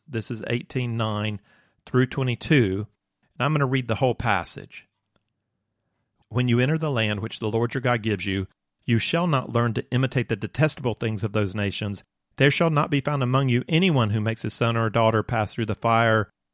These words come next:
one who uses divination, one who practices witchcraft, or one who interprets omens, or a sorcerer, or one who casts a spell, or a medium, or a spiritist,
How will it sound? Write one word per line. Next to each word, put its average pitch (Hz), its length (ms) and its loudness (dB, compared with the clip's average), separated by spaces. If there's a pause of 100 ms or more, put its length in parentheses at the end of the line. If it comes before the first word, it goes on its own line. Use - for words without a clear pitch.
one 117 300 -2
who 123 80 4
uses 110 420 0
divination, 110 720 -2
one 110 140 0
who 113 120 0
practices 110 520 -4
witchcraft, 110 800 0
or 107 80 0
one 113 180 -2
who 113 100 0
interprets 113 640 -4
omens, 117 540 0
or 104 160 -2
a 98 60 -2
sorcerer, 110 760 2 (400)
or 107 120 2
one 117 180 4
who 113 140 2
casts 123 400 2
a 113 80 -4
spell, 117 420 4
or 104 140 4
a 104 40 2
medium, 117 520 2
or 98 80 2
a 92 60 -4
spiritist, 127 720 2